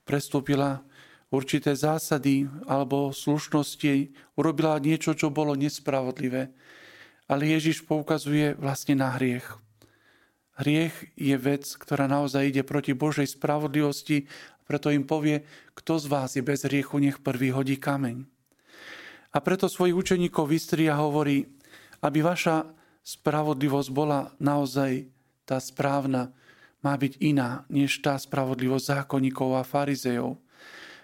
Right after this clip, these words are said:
A dnes vlastne tento pojem spravodlivosti istým spôsobom poukazuje aj na piatom Božom prikázaní, ktoré znie, „Nezabiješ.“ Hovorí, ne-, nemali by sme sa obmedziť len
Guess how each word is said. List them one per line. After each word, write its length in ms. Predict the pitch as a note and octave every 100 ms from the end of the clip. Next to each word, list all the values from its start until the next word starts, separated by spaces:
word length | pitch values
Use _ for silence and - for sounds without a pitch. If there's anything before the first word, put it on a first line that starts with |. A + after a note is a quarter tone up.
| -
A 80 | C#3
dnes 460 | C#3 E3+ F3 - -
vlastne 560 | D#3 D#3 - D#3 C#3 - - - _ _ _ _ _
tento 240 | D3 C#3+ C#3+
pojem 400 | C#3 D#3+ E3 C#3
spravodlivosti 1120 | - - D3 C#3+ C3 C#3 C#3+ - D3 D3+ - - - _ _ _ _
istým 320 | C#3 - D3
spôsobom 720 | C3+ - D3 - C#3 D3 D3
poukazuje 680 | - C#3+ C#3+ D3 C#3 C#3 C#3+ -
aj 160 | D3 D3
na 160 | D3 C#3+
piatom 400 | C#3+ C#3 C#3+ C3
Božom 320 | C3+ C#3 B2+
prikázaní, 800 | C#3+ - C#3 C3+ C#3 C3 C3 C3 - - -
ktoré 280 | - C3+ C3+
znie, 480 | - C#3 C#3+ C#3+ C#3+ C#3+
„Nezabiješ.“ 960 | C3+ C3 C3+ B2+ A#2+ A#2+ - - - _ _ _ _ _ _ _ _ _ _
Hovorí, 640 | D3+ D3 C#3+ C#3 D3 - _ -
ne-, 280 | C#3+ D#3 D3+
nemali 360 | D3+ D3+ D3+ C3
by 100 | C#3+
sme 180 | D3 C#3+
sa 240 | D3 C3+
obmedziť 640 | C#3+ C#3 C#3 C#3 C3 -
len 400 | C#3 C#3+ D3 D3+